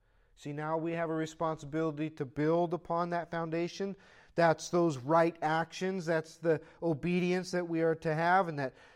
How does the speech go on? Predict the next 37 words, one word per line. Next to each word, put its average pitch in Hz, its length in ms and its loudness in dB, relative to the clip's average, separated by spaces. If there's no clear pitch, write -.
this, 139 220 -4
these 143 240 -2
good 160 260 2
works 175 480 2
that 160 140 -6
God 160 200 2
has 160 120 -2
created 196 480 4
us 196 160 -4
to, 208 240 0
that 185 120 0
we 160 140 -2
are 151 120 2
to 151 120 -4
follow 180 640 2
and 127 140 -4
live 165 400 2
according 180 400 -2
to 170 80 0
what 165 180 2
Scripture 180 400 -2
says. 196 480 0
We 214 160 4
can 214 320 2
build 220 340 8
on 156 200 2
that, 185 180 2
and 214 80 -4
we 202 100 4
can 202 220 0
build 220 280 8
in 208 120 4
either 208 180 4
one 208 160 4
of 226 60 2
two 220 160 -2
categories. 165 640 2